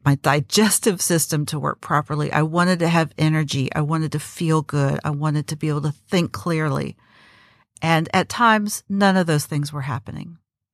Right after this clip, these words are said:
And I have been, I think as I shared, I've been eating cl-, what I would consider sort of cleanly for fifteen years. And nothing was changing.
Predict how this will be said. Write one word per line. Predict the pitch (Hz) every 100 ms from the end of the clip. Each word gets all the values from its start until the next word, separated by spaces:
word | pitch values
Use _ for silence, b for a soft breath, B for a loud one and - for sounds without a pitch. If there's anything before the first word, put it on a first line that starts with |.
| _ b b b b
And | 165
I | 175 190
have | 196 190 -
been, | 175 165 160 156 -
I | -
think | 165 170 156
as | 170
I |
shared, | 175 - 147 160 - b b b b
I've | 214
been | 247 240
eating | - 208 202 196 190 185 185 _ _ _ _ _ _ _ _ _ _ _ _ _ _ _ _ _ _ _ _ _ _
cl-, | - - -
what | 185 185 175
I | 175
would | 180
consider | 160 - 156 151
sort | - 165
of | 160
cleanly | - 151 147 139 143 175 -
for | - - 160 151
fifteen | - 185 - 196 180
years. | 185 254 - - - - _ _ _ _ _ _ _ _ _ _ _ _ _ _
And | 175 170 165
nothing | 165 156 - 151
was | 147 -
changing. | - 143 139 -